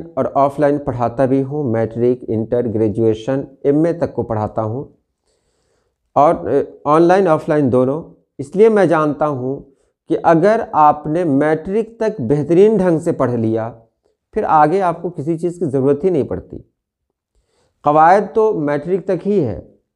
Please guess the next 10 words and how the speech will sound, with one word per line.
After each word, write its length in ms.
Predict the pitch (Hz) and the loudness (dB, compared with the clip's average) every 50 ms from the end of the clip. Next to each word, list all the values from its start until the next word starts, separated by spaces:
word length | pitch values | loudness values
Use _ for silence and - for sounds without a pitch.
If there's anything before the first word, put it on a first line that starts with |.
| _ _ _ _ _ - | _ _ _ _ _ -6
उसके 240 | 143 139 143 190 175 | -6 -4 0 2 2
आगे 200 | 175 180 196 180 | 4 4 2 0
क्या 200 | 180 - 208 214 | 0 0 -2 -2
कवायद 420 | 208 - 156 135 123 107 101 - | -2 -2 -2 0 0 0 -2 -4
है। 240 | 107 104 90 85 - _ _ _ _ _ _ _ _ - | -6 -10 -14 -16 -18 _ _ _ _ _ _ _ _ -14
उसके 240 | - - - 202 190 | -14 -4 0 2 4
बाद 280 | 170 185 190 208 190 | 4 4 4 4 6
एक 180 | 214 247 - - | 4 4 4 2
है 120 | 208 202 | 0 -4
अरूज, 540 | - - 170 170 160 170 175 180 170 - - | -4 -2 0 2 2 4 4 2 2 0 -2